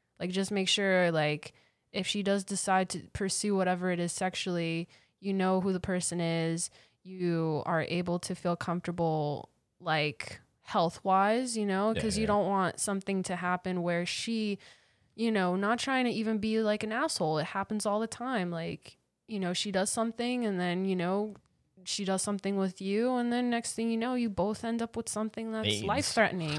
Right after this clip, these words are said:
Speaker 2: <laughs>
Speaker 1: Exactly. So, um, that's something you need to have a conversation about.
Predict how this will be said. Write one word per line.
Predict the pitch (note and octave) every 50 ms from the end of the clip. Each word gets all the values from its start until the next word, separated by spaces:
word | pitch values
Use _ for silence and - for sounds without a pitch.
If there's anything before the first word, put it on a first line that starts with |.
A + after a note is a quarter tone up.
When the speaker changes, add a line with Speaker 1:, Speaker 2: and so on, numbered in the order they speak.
| D3+ - C#5+
Speaker 2:
<laughs> | D5+ C5+
Speaker 1:
Exactly. | - A#4+ - C#4 E4 F#4 G4 F#4 - - - F#3 E3+ E3 F3+ - - - - - - - - -
So, | - - B3 A#3+ A3+ A3 A3 -
um, | F2+ - G3 G3+ G#3 G3+ G3+ G3 G3+ - - _ _ _ _ _ - - _ _ _ _ _ -
that's | F#3+ F#3+ - - - -
something | - C4 A#3+ B3 - B3+ B3+ B3 B3 A#3+
you | A#3+ A#3 A#3 A#3+ A#3 A#3 A3+
need | A3 A3 A3 A3 -
to | A3+
have | A3 A3 A3
a |
conversation | G#3 - G3+ G3 G3 - - G3+ A3 - - F3
about. | D#3+ - - - - -